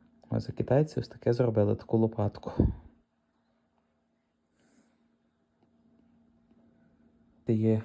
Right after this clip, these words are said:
абсолютно різні, тобто і зірочки, і чотиригранні, і плоскі.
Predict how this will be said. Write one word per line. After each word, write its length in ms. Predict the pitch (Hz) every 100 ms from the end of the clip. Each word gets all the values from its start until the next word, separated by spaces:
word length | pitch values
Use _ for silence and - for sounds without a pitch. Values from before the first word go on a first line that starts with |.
| - - - _
абсолютно 480 | - 117 113 107 110
різні, 380 | 107 139 151 143
тобто 380 | 127 120 - 107
і 100 | 104
зірочки, 760 | 107 143 139 - - 120 113 113
і 120 | -
чотиригранні, 1200 | - - 104 101 101 107 123 139 120 117 113 104
і 60 | 107
плоскі. 800 | - 104 - - 120 135 139